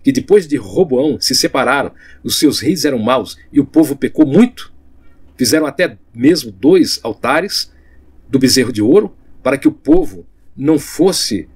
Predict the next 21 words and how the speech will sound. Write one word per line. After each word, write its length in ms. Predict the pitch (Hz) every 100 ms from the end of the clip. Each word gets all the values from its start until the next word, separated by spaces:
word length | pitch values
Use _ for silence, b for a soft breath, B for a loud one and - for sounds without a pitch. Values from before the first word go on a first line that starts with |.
| - - -
as 180 | - 120
duas 300 | 110 180 -
tribos 280 | - - 104
do 120 | 101
sul, 380 | - - 220 -
Judá 360 | - - 104 139
e 40 |
Benjamim, 560 | - 113 104 95 165 170 - b
onde 220 | b 123 123
estava 340 | - 139 123
o 40 |
templo 280 | 123 135 127
do 80 | 113
Senhor, 460 | - 107 139 147 - -
ali 220 | 104 117
a 40 |
adorar. 440 | 113 139 135 190 - _ _ - - - b b b -
Essas 320 | - 190 185 147
dez 200 | 214 -
tribos 300 | 208 185 147
desapareceram, 840 | 175 175 175 160 151 - 160